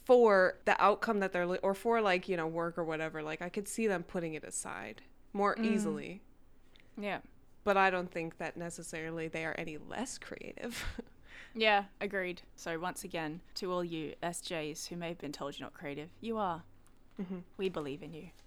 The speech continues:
Speaker 2: My F I need to, like, validate.
Speaker 1: <laughs>
Speaker 2: Anyway, that's it, because the other one's like, how can you be, be creative when you're depressed, which we already touched on? Or did you wanna add more on
Speaker 1: Yeah,
Speaker 2: that?
Speaker 1: just watch Neon Genesis Evangelion and just remind yourself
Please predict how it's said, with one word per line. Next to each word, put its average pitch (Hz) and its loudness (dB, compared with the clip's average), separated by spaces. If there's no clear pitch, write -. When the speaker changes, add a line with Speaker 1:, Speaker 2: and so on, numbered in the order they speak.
Speaker 2:
My 175 -4
F 170 -2
I 156 0
need 170 -10
to, - -10
like, - -8
validate. 269 0
Speaker 1:
<laughs> 240 -8
Speaker 2:
Anyway, 311 6
that's 269 6
it, 330 6
because 233 2
the 247 6
other 233 6
one's 226 0
like, 196 0
how 196 -6
can - -12
you 190 -10
be, 190 -14
be 185 -8
creative 170 -8
when 170 -10
you're 165 -10
depressed, - -4
which - -14
we 175 -10
already 160 -8
touched - -10
on? 175 -8
Or 196 -6
did 190 -8
you 175 -4
wanna 165 -4
add 151 -6
more 147 -10
on - -2
Speaker 1:
Yeah, 262 10
Speaker 2:
that? 240 4
Speaker 1:
just 240 2
watch 262 8
Neon 254 4
Genesis 214 0
Evangelion 175 -2
and 160 -4
just 170 -6
remind 170 0
yourself 165 -2